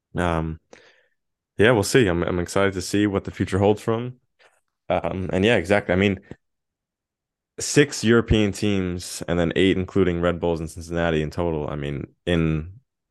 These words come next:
a, what, a s-, eight, nine, nine-year career so far. I mean, that's, yeah, it's not easy. And he, obviously the mentality that goes behind that is, like, you can't, I can't speak enough about that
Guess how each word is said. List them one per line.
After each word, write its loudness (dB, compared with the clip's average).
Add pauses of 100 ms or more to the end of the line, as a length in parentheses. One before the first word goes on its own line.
(160)
a, 0
what, 0
a -8
s-, -14 (140)
eight, -4
nine, -2
nine-year -2
career -2
so -4
far. -6 (1120)
I -4
mean, 0
that's, -6
yeah, 4
it's -2
not 4
easy. 0
And -4
he, -2
obviously 0
the -2
mentality 2
that 0
goes -2
behind -4
that -4
is, -10
like, -6
you -6
can't, -2 (300)
I -8
can't 0
speak 2
enough 0
about -6
that -8